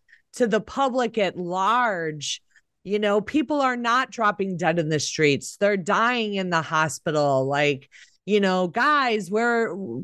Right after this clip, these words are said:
you know, we, we never wore P P E inside an isolation room and then walked out and went into another isolation room with the same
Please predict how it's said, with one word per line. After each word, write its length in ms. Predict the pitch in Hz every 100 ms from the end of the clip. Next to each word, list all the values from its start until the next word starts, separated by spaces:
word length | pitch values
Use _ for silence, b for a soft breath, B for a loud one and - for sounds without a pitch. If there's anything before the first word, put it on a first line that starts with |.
| - -
you 180 | 196 214
know, 120 | 208
we, 600 | 196 233 233 226 220 -
we 180 | 202 233
never 320 | 247 302 311
wore 300 | 226 254 247
P 280 | - - 277
P 260 | - 262 214
E 440 | 226 262 254 220 202
inside 440 | 220 214 240 226
an 120 | 208 208
isolation 720 | 226 226 220 214 240 - 202
room 300 | 196 196 190 B B B
and 180 | 226 240
then 200 | 240 196
walked 440 | 226 254 247 -
out 420 | 247 247 214 202 - B B
and 160 | 220 226
went 160 | 247
into 280 | 247 214 262
another 440 | 233 233 240 247
isolation 760 | 208 208 202 214 208 202 - 190
room 460 | 185 202 202 190 196
with 140 | 208 -
the 80 | 208
same 500 | - 220 214 208